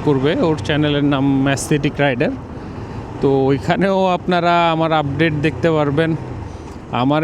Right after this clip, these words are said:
এই চ্যানেলেও পারবেন। যদিও ওইখানে নেটওয়ার্কের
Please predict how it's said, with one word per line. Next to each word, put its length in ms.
এই 40
চ্যানেলেও 580
পারবেন। 300
যদিও 440
ওইখানে 400
নেটওয়ার্কের 840